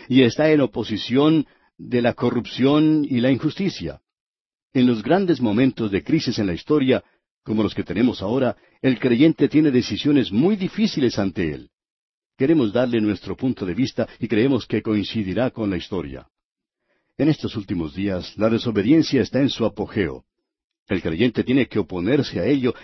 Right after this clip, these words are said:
y no tiene que formar parte alguna de esta manera de ser, aun cuando sea su propio gobierno. Tenemos que tener cuidado con aquellos que dicen que para mejorar el gobierno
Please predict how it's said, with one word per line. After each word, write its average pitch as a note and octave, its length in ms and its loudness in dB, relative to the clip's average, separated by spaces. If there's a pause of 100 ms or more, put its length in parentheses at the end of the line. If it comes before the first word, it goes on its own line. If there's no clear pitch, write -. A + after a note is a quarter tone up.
y G#2+ 100 4
no D3+ 140 4
tiene F#3 200 2
que C3 120 0
formar A#2+ 340 0
parte C#3 300 0
alguna B2+ 360 2
de A2+ 120 4
esta A2+ 200 -2
manera C3+ 380 2
de G2+ 100 -2
ser, - 300 -4 (720)
aun C#3+ 180 -2
cuando C#3+ 260 2
sea E3 220 2
su C3+ 160 0
propio D3+ 320 0
gobierno. C#3+ 560 0 (540)
Tenemos F3 340 2
que B2+ 100 0
tener G#2+ 300 -2
cuidado G2+ 460 0
con F#2+ 160 -4
aquellos A2 360 -4
que G2 120 -6
dicen A2 300 0
que G2 180 -2
para F#2+ 200 0
mejorar G2 440 0
el C#3 100 2
gobierno D3+ 520 2